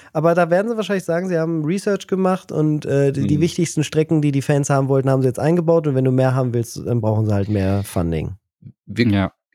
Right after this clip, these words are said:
Speaker 2: Ich würd gerne noch zu einem weiteren Thema gehen, nämlich die Grafik. Wir haben hier Michi im Podcast, das heißt, wir können nicht, nicht über Raytracing reden, mein guter
Speaker 1: <laughs>
Speaker 2: Freund.
Speaker 3: Ja, ja, über Grafik wollte ich
Speaker 1: Schön.
Speaker 3: grad schon reden, aber das finde ich, das finde ich jetzt spannend. Ähm,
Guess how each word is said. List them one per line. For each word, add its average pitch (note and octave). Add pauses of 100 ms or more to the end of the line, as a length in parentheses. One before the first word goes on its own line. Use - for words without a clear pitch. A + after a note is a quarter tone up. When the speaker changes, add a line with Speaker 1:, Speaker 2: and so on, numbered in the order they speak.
Speaker 2:
Ich B2
würd C#3
gerne D3
noch -
zu -
einem A#2
weiteren A2+
Thema G#2+
gehen, G2+
nämlich G#2+
die G#2
Grafik. A2
Wir G2
haben A#2
hier G#2+
Michi -
im G2+
Podcast, G#2
das G2
heißt, G#2+
wir A2+
können B2
nicht, D#3
nicht B2
über B2
Raytracing G2
reden, G2+
mein F#2+
guter F#2+
Speaker 1:
<laughs> B3+
Speaker 2:
Freund. - (140)
Speaker 3:
Ja, D#3+
ja, G#3
über F3+
Grafik F#3
wollte D#3+
ich C3
Speaker 1:
Schön. B2
Speaker 3:
grad E3
schon C#3+
reden, C3
aber C#3
das C#3
finde F3+
ich, -
das D3
finde F3
ich -
jetzt C3
spannend. A2
Ähm, A#2